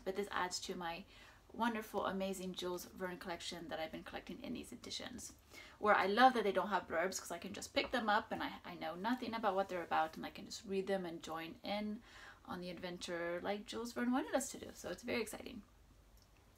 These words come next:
Um, one book, um, I actually, I got three books by the same author, uh, two that were already on my T B R, and that is, um, and the French versions though, so that's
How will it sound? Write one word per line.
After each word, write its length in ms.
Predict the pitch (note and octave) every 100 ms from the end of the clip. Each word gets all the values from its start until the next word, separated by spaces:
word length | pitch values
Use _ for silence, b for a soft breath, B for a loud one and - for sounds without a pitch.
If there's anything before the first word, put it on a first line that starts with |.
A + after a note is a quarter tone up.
| B B B B -
Um, 300 | A#3+ A#3+ -
one 300 | A3 C#4+ D#4+
book, 340 | C#4+ D4 - - - -
um, 240 | A3 A3+
I 120 | -
actually, 240 | D#4+ - -
I 80 | G#3+
got 300 | G3+ F#3+ - - -
three 400 | - - C#4 E4+
books 400 | F4 F3+ F3 -
by 220 | - F#3 F#3
the 100 | G3
same 400 | - G3+ F3+ -
author, 520 | F3+ F#3+ F#3 E3+ F#3+ B B -
uh, 200 | G3 G3 -
two 300 | - - D4 D4+
that 160 | C4
were 160 | G#3 -
already 240 | G3 G3+
on 160 | F#3+ F#3+
my 140 | F3+ -
T 200 | - G3
B 200 | F#3+ F3
R, 300 | F3 F#3 A#3+
and 180 | - G3
that 160 | G3 -
is, 480 | F#3+ F#3+ F#3 F#3 F#3+ B B B F3+
um, 480 | F3+ F3 E3 - - -
and 160 | G#3
the 40 | G3+
French 280 | A3+ G#3 -
versions 420 | F3+ F3 F#3 F#3
though, 280 | F3 F#3 C4+
so 160 | -
that's 260 | F#3+ -